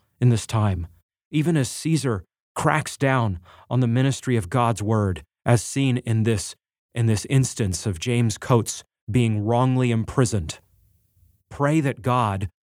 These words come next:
will use what is taking place for the spread of the gospel. Maybe this is it.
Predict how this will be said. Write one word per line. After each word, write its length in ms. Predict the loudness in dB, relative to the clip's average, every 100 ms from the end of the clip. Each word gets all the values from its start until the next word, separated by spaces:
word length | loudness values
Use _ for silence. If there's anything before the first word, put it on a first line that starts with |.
| -2
will 260 | 2 2
use 720 | 0 -2 0 2 2 -2 -8 -10 _ _
what 260 | -4 0 0
is 180 | -2
taking 460 | -2 -4 0 0 0
place 600 | 0 0 2 0 -6 -12 _ _ _ _ _ _ _ _ _ _ _
for 120 | 0 2
the 120 | 2
spread 580 | -4 -10 -2 0 2 0
of 220 | -4 -2
the 100 | -2
gospel. 720 | 0 0 0 -2 -6 -8 -10 _ _ _ _ _
Maybe 500 | -2 0 0 2 0
this 280 | 0 -2 -2
is 160 | -4 -2
it. 360 | -2 -4 -10